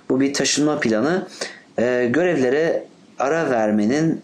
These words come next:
e, nasıl uygulandığını proje planlarında, e, ara verdiğimiz zaman görevlere bunu project programında nasıl yapacağımıza bakacağız. E, ara verme konusunda genel bir bilgi vermem gerekirse, e, bir herhangi bir aksilikten dolayı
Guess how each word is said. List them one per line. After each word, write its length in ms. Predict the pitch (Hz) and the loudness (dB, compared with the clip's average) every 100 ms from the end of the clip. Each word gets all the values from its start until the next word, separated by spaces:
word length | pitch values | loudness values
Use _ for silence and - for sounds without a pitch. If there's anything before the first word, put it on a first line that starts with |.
| - | -2
e, 280 | 107 107 | 0 2
nasıl 440 | 123 156 - 120 - | 2 2 2 2 2
uygulandığını 760 | 107 104 104 101 101 107 151 | 2 2 2 2 2 2 0
proje 300 | - 135 113 | 0 0 0
planlarında, 800 | 104 104 98 95 95 104 143 170 - - - - - | 0 0 2 0 2 2 0 -2 -6 -10 -14 -14 -6
e, 60 | - - - - - | -2 -2 -2 -2 -2
ara 240 | 117 156 | 0 0
verdiğimiz 460 | 143 113 107 104 104 | 0 0 0 0 2
zaman 280 | 104 98 | 2 2
görevlere 560 | 98 117 107 101 127 139 | 2 2 2 2 2 2
bunu 240 | 120 127 | 0 0
project 420 | 127 143 135 120 - | 0 0 0 -2 0
programında 540 | 101 101 110 151 175 - - - - | 0 2 2 0 -2 -6 -12 -6 -2
nasıl 260 | 156 170 | -2 0
yapacağımıza 640 | 160 156 151 151 147 147 | 0 0 0 0 0 0
bakacağız. 520 | 123 107 - 170 208 - - - - - - | 0 -2 -2 -2 -2 -8 -12 -14 -16 -16 -4
E, 20 | 143 | 0
ara 500 | 147 139 - 165 190 | 0 0 0 0 0
verme 280 | 190 196 | 0 0
konusunda 600 | 185 185 175 196 185 190 | 0 0 0 0 2 2
genel 440 | 190 208 175 175 170 | 0 0 0 0 2
bir 80 | 165 | 2
bilgi 260 | 165 170 | 2 2
vermem 380 | 165 165 165 160 | 2 0 0 0
gerekirse, 880 | 165 160 160 143 - 175 180 175 - - | 2 0 2 0 0 0 2 0 -2 -2
e, 380 | 143 - - | 0 -2 -2
bir 260 | 160 170 - | 0 0 0
herhangi 400 | - 160 175 156 | -2 -2 0 0
bir 100 | 135 | 0
aksilikten 560 | 135 - 143 139 156 143 | -2 -2 -2 -2 -2 0
dolayı 380 | 120 113 170 | 0 0 -2